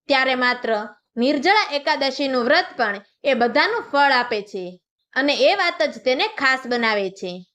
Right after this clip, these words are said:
આથી ભક્તિ અને શ્રદ્ધા સાથે આ એકાદશીનું પાલન કરવું સૌથી મહાન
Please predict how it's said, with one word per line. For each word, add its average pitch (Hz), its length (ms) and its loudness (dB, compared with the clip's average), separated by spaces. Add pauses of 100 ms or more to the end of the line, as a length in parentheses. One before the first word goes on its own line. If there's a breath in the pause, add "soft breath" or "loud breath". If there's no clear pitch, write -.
(480)
આથી 247 560 -2 (260)
ભક્તિ 277 360 0
અને 214 420 -2 (240)
શ્રદ્ધા 294 340 2
સાથે 233 560 -4 (180)
આ 247 200 2
એકાદશીનું 302 720 0
પાલન 311 400 2
કરવું 202 480 -2 (400)
સૌથી 381 360 2
મહાન 247 480 0